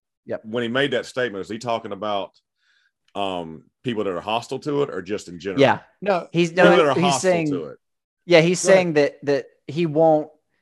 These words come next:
Speaker 1: as you would sit with a fellow believer, if you had a fellow believer who was, who you believed to be in Christ and, and said, "I just need some clarity on this issue because I'm not sure,"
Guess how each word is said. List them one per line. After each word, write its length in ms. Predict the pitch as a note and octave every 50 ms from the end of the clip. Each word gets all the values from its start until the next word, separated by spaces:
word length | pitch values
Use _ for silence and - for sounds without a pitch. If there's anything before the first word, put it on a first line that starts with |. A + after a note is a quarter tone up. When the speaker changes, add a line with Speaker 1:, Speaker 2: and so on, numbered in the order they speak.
| _ _ _ _ _ _ _ _ -
Speaker 1:
as 280 | E3 E3 D#3+ C#3+ C3+
you 180 | C#3+ D#3+ G3+ A3
would 160 | G#3 F#3+ C#3+
sit 240 | - - F#3+ F#3 -
with 140 | E3+ D3 C3+
a 60 | C3+
fellow 280 | - D#3+ D#3+ D3+ C#3+ C3+
believer, 440 | A#2 B2+ A#2+ B2 A#2+ A#2 G#2 A2 A2
if 100 | A2 C3
you 80 | E3
had 100 | F3 F3
a 40 | D#3
fellow 260 | D#3 - D#3+ D#3 D3+
believer 400 | C#3 B2+ C3 C3 C3 B2 A#2+ A#2+
who 140 | A2 B2 B2
was, 340 | A#2 A2+ G#2+ G2+ - - - -
who 100 | C3 A#2+
you 180 | A#2 A#2 A#2+ A#2
believed 340 | G2 B2 B2+ C3+ C3+ A#2+ -
to 60 | C3
be 160 | B2 B2 A#2
in 140 | B2 B2+ B2
Christ 560 | - B2+ A#2+ A#2 A2+ A2 G#2+ - - - _
and, 340 | - A2+ A2 A2 G#2+ G#2 G2 _
and 380 | A2 G#2 G#2 G#2 G#2 G#2 G#2+ - _ _ _ _ _ _ _ _
said, 300 | - - - C3 B2 - -
"I 120 | A2+ C3
just 180 | B2 C3+ - -
need 140 | D#3 D3 D3
some 140 | - B2
clarity 640 | A2+ - - C#3 C3 B2 B2 B2 A#2+ A2 A2 A2 -
on 280 | - B2 A#2 A#2 A2+ A2+
this 180 | A2 G#2+ - - -
issue 400 | C3+ A2+ - - A2 G#2 G2+ G2+
because 260 | A2 - - A#2+ A2
I'm 160 | A2+ A2 A2
not 220 | A2+ A2+ A2 -
sure," 480 | - - - - A#2 G#2 D#2+ C2 -